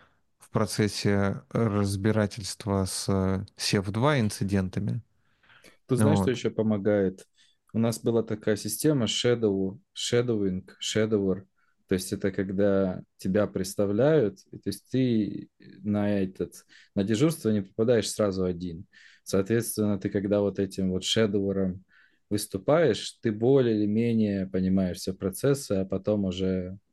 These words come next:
Speaker 2: можешь один. То есть это реально работало. Потому что если
Speaker 1: Как у вас
Speaker 2: просто вот
Speaker 1: шедоуинг?
Speaker 2: Как
Speaker 1: Как у вас
Speaker 2: что?
Speaker 1: шедоуинг был, а, организован?
Speaker 2: Ну вот, ты вместе,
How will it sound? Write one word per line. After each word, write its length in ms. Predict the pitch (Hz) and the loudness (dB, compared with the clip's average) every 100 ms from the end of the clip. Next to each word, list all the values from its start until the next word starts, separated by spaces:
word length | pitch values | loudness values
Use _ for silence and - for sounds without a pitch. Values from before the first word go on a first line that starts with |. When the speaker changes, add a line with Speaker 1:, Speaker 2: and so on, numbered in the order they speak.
| _ _ _ - | _ _ _ -4
Speaker 2:
можешь 340 | 95 92 90 | -2 0 -2
один. 400 | 92 85 90 92 - _ _ _ _ _ _ _ _ - | -4 -4 -6 -10 -16 _ _ _ _ _ _ _ _ -6
То 60 | 101 | -2
есть 100 | 117 | 0
это 180 | 120 110 | 0 2
реально 340 | 107 107 104 | 2 2 0
работало. 600 | 101 92 90 85 82 92 - _ _ _ _ | -2 -2 -6 -6 -12 -14 -18 _ _ _ _
Потому 100 | 101 | -2
что 80 | 110 | 2
если 240 | 113 135 | 2 2
Speaker 1:
Как 60 | 143 | 2
у 40 | |
вас 220 | 139 202 - | 6 4 4
Speaker 2:
просто 120 | 135 | 4
вот 160 | 107 107 | 4 4
Speaker 1:
шедоуинг? 260 | 104 104 _ _ _ _ - _ _ _ _ _ _ _ _ - | 0 -8 _ _ _ _ -20 _ _ _ _ _ _ _ _ -2
Speaker 2:
Как 160 | 113 135 | 2 4
Speaker 1:
Как 40 | |
у 40 | 123 | 4
вас 120 | 175 | 2
Speaker 2:
что? 80 | 202 | 2
Speaker 1:
шедоуинг 460 | 110 110 107 104 | 4 4 4 2
был, 420 | 98 107 101 101 - | 2 4 4 2 0
а, 840 | 107 98 98 98 98 98 98 98 - | 0 0 0 0 0 -2 -2 -4 -6
организован? 680 | 110 107 107 107 98 95 95 - _ _ _ _ _ _ _ _ - - - - _ _ 110 | -4 0 0 2 0 -4 -8 -14 _ _ _ _ _ _ _ _ -20 -20 -20 -20 _ _ 0
Speaker 2:
Ну 260 | 113 104 | 4 4
вот, 400 | 95 104 170 - | 4 2 2 0
ты 180 | 127 117 | -2 0
вместе, 1080 | 110 110 107 - 101 95 92 92 87 - | 2 0 0 -2 2 2 2 0 -2 -6